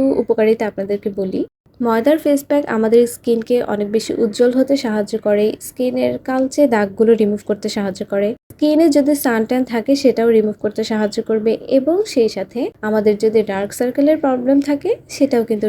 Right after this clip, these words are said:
রিমুভ করে ফেলবে। এজন্য আমাদের সপ্তাহে দুই থেকে তিন দিন এটা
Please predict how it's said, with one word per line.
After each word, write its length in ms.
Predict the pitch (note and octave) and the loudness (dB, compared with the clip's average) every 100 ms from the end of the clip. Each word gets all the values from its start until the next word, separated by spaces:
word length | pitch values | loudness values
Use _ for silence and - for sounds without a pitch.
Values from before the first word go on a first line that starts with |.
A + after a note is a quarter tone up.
| G3 | -2
রিমুভ 240 | F#3+ F#3+ - | -2 -4 -6
করে 140 | F#3 F#3+ | -8 -4
ফেলবে। 260 | F3+ F#3+ - - - | -6 -4 -8 -2 2
এজন্য 220 | C4 D#4 F4+ C#4+ | 4 4 2 2
আমাদের 220 | C#4 D#4 D#4 | 2 2 0
সপ্তাহে 440 | A#3 - A#3 A#3 B3 A3 | -4 -2 0 4 4 4
দুই 120 | A3 | 2
থেকে 160 | A3+ A3 - | 0 -2 -2
তিন 120 | G#3+ G#3 | -2 2
দিন 80 | C#4+ | 2
এটা 120 | C#4+ | 2